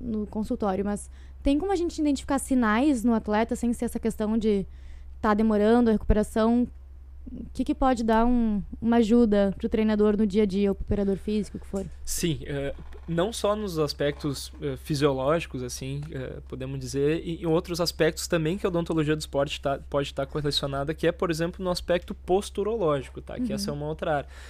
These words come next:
Speaker 2: Se for te falar assim, ó, todas as áreas da odontologia do esporte que a gente pode, eh, trazer pra facilitar a vida do, do, do treinador e do preparador físico,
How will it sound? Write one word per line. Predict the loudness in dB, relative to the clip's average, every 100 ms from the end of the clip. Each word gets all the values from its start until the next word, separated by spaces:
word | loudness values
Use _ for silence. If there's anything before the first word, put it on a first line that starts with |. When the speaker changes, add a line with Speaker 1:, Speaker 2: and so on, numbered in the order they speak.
| -18 -18
Speaker 2:
Se | -4
for | -4
te | -2
falar | 0 2
assim, | 2 0
ó, | 0
todas | 0 -2 -2
as | 0
áreas | 0 0 0
da | -2
odontologia | -2 -4 -4 -2 -4
do |
esporte | -6 -2 -2 -2
que | -4
a | -4
gente | -6 -4
pode, | -2 0 0 -2 -2
eh, | -2 -2 -2 0
trazer | 0 0 0 0
pra | 0 -2
facilitar | -2 -2 -2 0 2 2
a |
vida | 2 -2 -2
do, | -2 -4
do, | -8 -8
do | -6
treinador | -4 -4 -4 -2 -2
e |
do | -2
preparador | -6 -4 -4 -2 -4
físico, | -4 -4 -4 -4 -8